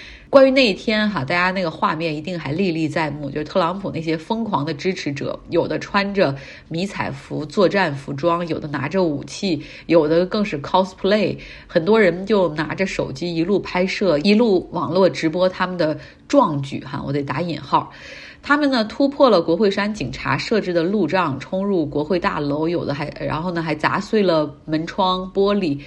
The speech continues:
国会山里进行的议会程序也被迫中断，像副总统彭斯还紧急被安保人员带走，还进入安全屋躲避。这些暴徒随意进入议员的办公室，然后有，有的还从这个国会山里面拿走很多纪-，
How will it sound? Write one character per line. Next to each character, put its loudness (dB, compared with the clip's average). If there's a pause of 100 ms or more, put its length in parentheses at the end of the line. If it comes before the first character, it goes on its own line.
(320)
国 2
会 10
山 2
里 0 (140)
进 -2
行 -6
的 2
议 -4
会 0
程 -8
序 -6
也 -2
被 0
迫 -2
中 -6
断， 0
像 -6
副 -8
总 -4
统 -6
彭 -6
斯 -2 (220)
还 0
紧 -2
急 -2
被 4
安 -2
保 -2
人 0
员 -4
带 -2
走， -4
还 -8
进 -6
入 -2
安 -2
全 -6
屋 -4
躲 0
避。 -6 (480)
这 -2
些 4
暴 4
徒 0
随 0
意 0 (160)
进 -2
入 0
议 0
员 0
的 0
办 -2
公 -4
室， 0
然 -4
后 -2
有， -2
有 6
的 2
还 0
从 0
这 2
个 8
国 2
会 4
山 -2
里 -4
面 -2
拿 0
走 2
很 -4
多 -2
纪-， -4